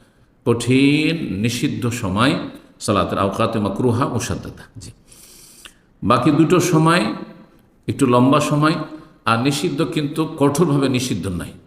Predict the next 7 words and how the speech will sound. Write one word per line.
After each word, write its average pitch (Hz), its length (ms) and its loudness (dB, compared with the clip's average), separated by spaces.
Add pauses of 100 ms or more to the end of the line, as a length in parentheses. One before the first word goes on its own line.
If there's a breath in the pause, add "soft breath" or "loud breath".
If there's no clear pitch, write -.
(600)
কারণগত 107 500 -4
সালাত 95 560 -2
ওই 107 80 -2
সময়গুলোতে 95 600 -2
আদায় 85 260 -4
করবেন। 82 420 -4 (300)
জি, - 180 -12